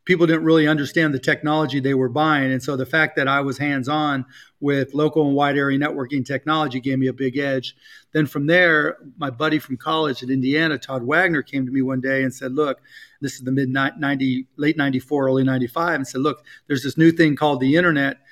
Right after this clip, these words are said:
that's happening. You're the tech geek that I know. We've gotta be able to figure out a way to listen to Indiana basketball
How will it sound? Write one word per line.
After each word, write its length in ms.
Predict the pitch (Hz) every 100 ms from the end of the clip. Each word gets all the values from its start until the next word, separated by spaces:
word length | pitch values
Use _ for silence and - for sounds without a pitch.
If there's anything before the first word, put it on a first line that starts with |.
| _ _
that's 200 | 139 131
happening. 640 | 143 139 135 139 135 131 - _ -
You're 280 | 135 170 175
the 120 | 147
tech 280 | - 160 160
geek 200 | 135 -
that 100 | 131
I 120 | 131
know. 360 | 131 135 131 131
We've 200 | 139 131
gotta 180 | 160
be 100 | 151
able 120 | 151 147
to 80 |
figure 220 | 123 151 143
out 120 | 135
a 60 |
way 240 | 131 156 147
to 140 | -
listen 280 | 139 139 143
to 140 | 123 151
Indiana 380 | 143 143 135
basketball 720 | 127 156 185 - 127 127 131